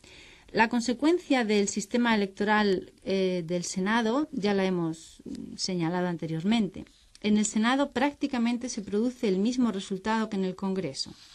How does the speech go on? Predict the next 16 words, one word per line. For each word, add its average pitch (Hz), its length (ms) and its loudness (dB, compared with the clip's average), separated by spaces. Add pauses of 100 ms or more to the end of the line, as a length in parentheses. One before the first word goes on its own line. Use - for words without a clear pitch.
(600)
y 214 140 0
esto 277 180 -2
se 254 140 -2
debe 247 240 2
a 240 60 2
los 214 100 0
siguientes 202 500 -2
motivos. - 680 -6 (1080)
Primero, 208 600 8 (240)
la 226 180 8
circunscripción 240 760 6
es 285 100 8
la 202 120 8
misma, 190 580 6
la 196 180 8
provincia, 190 680 6